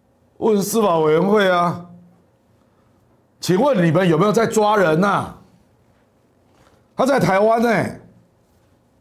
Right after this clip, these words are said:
而且据了解是跟他的小三一直住在一个朋友家里。我的老天啊，你到底有没有在抓人啊？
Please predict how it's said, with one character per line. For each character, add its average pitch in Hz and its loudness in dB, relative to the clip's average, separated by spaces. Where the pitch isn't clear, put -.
而 240 0
且 208 2
据 233 0
了 214 2
解 175 2
是 196 0
跟 214 2
他 220 2
的 185 2
小 151 0
三 202 -2
一 247 2
直 180 0
住 214 0
在 190 2
一 190 0
个 180 2
朋 165 -2
友 165 2
家 156 0
里。 - -6
我 170 -2
的 190 2
老 170 2
天 214 2
啊， 156 -4
你 208 -2
到 285 0
底 208 2
有 175 2
没 190 2
有 220 2
在 220 2
抓 202 0
人 156 0
啊？ 147 -4